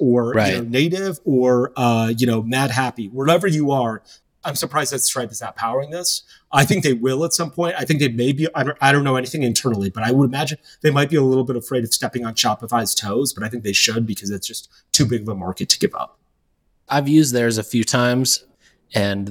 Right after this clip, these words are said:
Speaker 2: theirs is really smooth and flawless. It's just very simple. There's no branding
Speaker 1: Yeah.
Speaker 2: to it. But yeah, it is kinda surprising that they haven't, you know, like, again, like you said, they're, they're already powering checkout without everybody knowing it.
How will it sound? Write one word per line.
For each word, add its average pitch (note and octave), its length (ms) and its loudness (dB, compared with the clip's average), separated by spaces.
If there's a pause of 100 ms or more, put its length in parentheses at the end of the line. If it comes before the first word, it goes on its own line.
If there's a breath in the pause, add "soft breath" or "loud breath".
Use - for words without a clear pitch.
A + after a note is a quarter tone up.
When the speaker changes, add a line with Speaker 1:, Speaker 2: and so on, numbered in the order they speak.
Speaker 2:
theirs D3 320 4
is B2 140 -4
really A#2+ 200 0
smooth A2+ 440 2
and G2 120 -4
flawless. G#2 640 0
It's A2 240 -4
just A#2+ 220 -4
very A2 200 0
simple. A#2+ 400 0
There's A2+ 200 2
no A2 100 2
branding G2+ 420 2
Speaker 1:
Yeah. G#2 60 -2
Speaker 2:
to C3+ 180 6
it. C#3+ 220 2 (560 soft breath)
But A#2 140 2
yeah, G2 240 0
it G2+ 80 -2
is D3 140 2
kinda E3 200 2
surprising A2 520 2
that G#2 200 0
they A2+ 160 2
haven't, G2+ 600 2 (560 soft breath)
you E3 80 6
know, B2+ 100 6
like, A2+ 280 2
again, A2 360 2
like G#2 220 0
you G#2+ 60 0
said, F#2+ 360 -2
they're, D3 340 4
they're C#3 220 0
already C3 420 4
powering G#2+ 460 2
checkout F#2 560 -2
without G#2+ 420 2
everybody G2+ 400 2
knowing F#2 340 -2
it. E2+ 100 -18